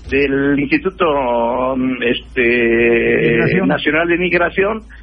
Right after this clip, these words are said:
Speaker 1: y, y, y, y me explicó muy, muy, muy prácticamente si se podía o no lo que había puesto Puebla. Y me dice, "No, ni un día más, ni un día, se puede dar un permiso por menos tiempo, pero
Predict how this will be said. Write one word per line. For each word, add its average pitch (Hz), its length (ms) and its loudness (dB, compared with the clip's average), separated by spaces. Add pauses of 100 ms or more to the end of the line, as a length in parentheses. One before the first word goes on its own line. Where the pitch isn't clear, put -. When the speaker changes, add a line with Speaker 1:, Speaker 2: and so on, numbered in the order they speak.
(360)
Speaker 1:
y, 202 260 2
y, 180 360 -2
y, 190 260 2
y 202 40 2
me 208 140 2
explicó 226 340 -2
muy, 226 420 2
muy, 202 1300 0
muy 208 240 0
prácticamente 208 920 -2 (260)
si 196 140 -2
se 175 120 0
podía 175 560 0
o 156 140 0
no 180 180 -2
lo 214 140 0
que 180 100 -2
había 151 240 0
puesto 139 320 -2
Puebla. 143 220 0
Y - 20 0
me 214 80 0
dice, 214 180 -2
"No, 294 260 -2 (300)
ni 202 200 2
un 233 100 0
día 214 220 0
más, 240 340 -2
ni 190 140 -2
un 196 100 0
día, 175 200 0 (120)
se 160 80 0
puede 277 320 -2
dar 202 160 2
un 202 140 -4
permiso 170 500 -2 (220)
por 151 120 0
menos 220 300 -2
tiempo, 208 380 -2
pero 165 180 -2